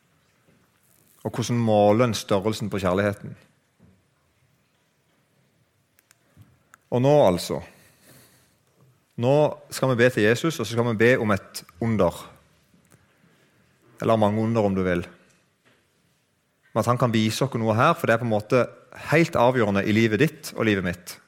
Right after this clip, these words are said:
det vi snakker om nå. Kjære Jesus, jeg ber meg at du må være med oss nå. Og du må sette oss over ifra jalla kristendom og menneskeskapt kristendom og til ditt rike.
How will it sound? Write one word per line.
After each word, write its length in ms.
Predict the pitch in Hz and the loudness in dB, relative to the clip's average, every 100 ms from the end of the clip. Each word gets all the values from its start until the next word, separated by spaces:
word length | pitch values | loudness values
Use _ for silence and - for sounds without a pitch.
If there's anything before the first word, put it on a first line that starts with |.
| _ | _
det 100 | 104 | -4
vi 80 | 98 | -4
snakker 240 | 95 - | -6 -6
om 60 | 98 | -10
nå. 60 | 90 87 _ _ _ _ _ _ _ _ _ _ _ _ _ _ _ _ | -10 -12 _ _ _ _ _ _ _ _ _ _ _ _ _ _ _ _
Kjære 220 | - 117 117 | -2 2 2
Jesus, 240 | 139 139 | 0 -2
jeg 80 | 127 | 0
ber 100 | 120 | 2
meg 140 | 120 | 2
at 80 | 110 | -2
du 80 | 123 | -2
må 200 | 131 123 107 101 - _ _ _ - | 0 2 2 0 -8 _ _ _ -2
være 260 | 113 123 | 2 2
med 200 | 120 120 107 | 2 2 0
oss 100 | - | -2
nå. 140 | 98 87 - _ _ _ _ - - - _ | -6 -6 -10 _ _ _ _ -20 -20 -20 _
Og 80 | - | -4
du 60 | |
må 140 | 120 131 - | -2 -2 -2
sette 400 | - 131 - - | -2 -2 -2 -2
oss 160 | 160 - - - _ _ _ _ _ _ _ _ _ _ _ _ _ _ _ - | -2 -2 -8 -12 _ _ _ _ _ _ _ _ _ _ _ _ _ _ _ -4
over 360 | 131 131 135 151 | 0 2 2 2
ifra 320 | 123 - 123 123 104 | 0 0 2 2 0
jalla 460 | 110 117 135 147 143 | 2 2 4 4 2
kristendom 600 | 139 135 - 127 135 143 127 | 2 -4 -2 -4 -2 -2 0
og 220 | 113 110 | 0 0
menneskeskapt 800 | 110 120 127 127 - 123 131 - | 0 0 0 -2 -2 -2 -2 -2
kristendom 460 | 131 - 135 147 151 | -4 -4 -4 -2 -2
og 160 | - 107 | -6 -6
til 220 | - 113 - | 0 -2 -2
ditt 220 | 107 120 - | -6 -6 -4
rike. 300 | 90 - | -8 -6